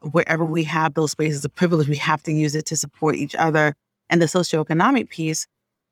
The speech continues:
I was, you know, thinking about, again, like I said, I live in New York City, and there's been so much conversation right now about, uh, the impact of covid and, and understanding,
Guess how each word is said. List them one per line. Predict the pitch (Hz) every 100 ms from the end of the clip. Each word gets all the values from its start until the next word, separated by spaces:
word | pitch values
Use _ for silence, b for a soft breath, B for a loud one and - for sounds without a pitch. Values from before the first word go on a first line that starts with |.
| _
I | 160
was, | 160 160 147
you | -
know, | 175 156 - _ -
thinking | 190 185 180
about, | 160 139 139 143 131 - _ _ _ _ _ _ _ _
again, | - 156 156
like | 151
I | 160
said, | 151 160
I | 151
live | 165
in | 151
New | 156
York | 147 139
City, | - 160 143
and | 139 160
there's | 160 147
been | 160
so | 151 - 185 185
much | 180 165 -
conversation | - 160 151 - 165 147 151
right | 147 143
now | 147 143
about, | 131 139 139 - _ _ _ _ _ _
uh, | 147 147
the | 131 -
impact | 180 - 165 147
of | 151
covid | 131 - 156 147 143 143
and, | 147 143
and | 147 -
understanding, | 170 170 147 170 156 147 147 143